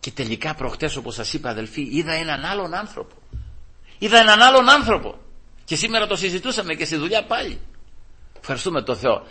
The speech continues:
Και κατάλαβα ότι η προσευχή, αδελφοί, ακούγεται.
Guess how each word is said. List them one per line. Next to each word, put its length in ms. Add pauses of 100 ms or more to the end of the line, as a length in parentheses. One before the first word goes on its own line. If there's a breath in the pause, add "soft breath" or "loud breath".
(160 loud breath)
Και 120
κατάλαβα 540
ότι 320 (120)
η 120
προσευχή, 580
αδελφοί, 520 (180 loud breath)
ακούγεται. 680